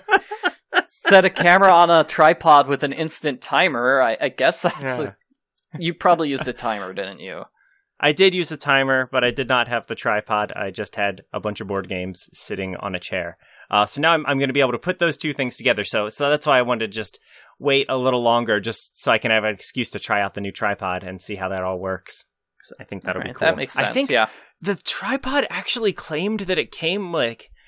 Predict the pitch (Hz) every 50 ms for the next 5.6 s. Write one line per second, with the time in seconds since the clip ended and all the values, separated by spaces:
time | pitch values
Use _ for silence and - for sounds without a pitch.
0 | - - - _ - - 170 175 175 214 208 - - - 190 214 220 190 165 151
1 | - - 180 175 175 - - - 175 175 165 165 139 - 139 135 - - - -
2 | 135 156 151 147 143 143 160 185 220 185 - 156 156 127 - - - - 151 156
3 | 156 104 151 147 - 131 113 139 143 175 196 - - 202 196 - - - 143 123
4 | 127 127 143 156 156 - - 120 - - - 120 131 139 - - - - 143 127
5 | 113 - - - 131 143 143 135 117 104 101